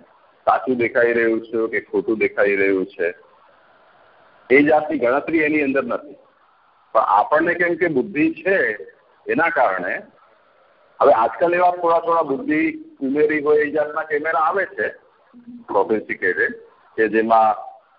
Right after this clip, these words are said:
ફેસ ડિટેક્શન હોય કે મોશનનું ડિટેક્શન હોય, કોઈ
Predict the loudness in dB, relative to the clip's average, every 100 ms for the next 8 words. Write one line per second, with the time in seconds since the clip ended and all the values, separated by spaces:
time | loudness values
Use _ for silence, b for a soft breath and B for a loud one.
0 | _ -2 -2 -2 -6 -6 -2 -4 -2 -4
1 | -2 0 2 4 2 -2 -4 -4 -8 _
2 | _ _ -4 -2 0 -2 -2 -2 0 0
3 | 0 -4 -2 -4 -2 2 2 4 0 -2
4 | -8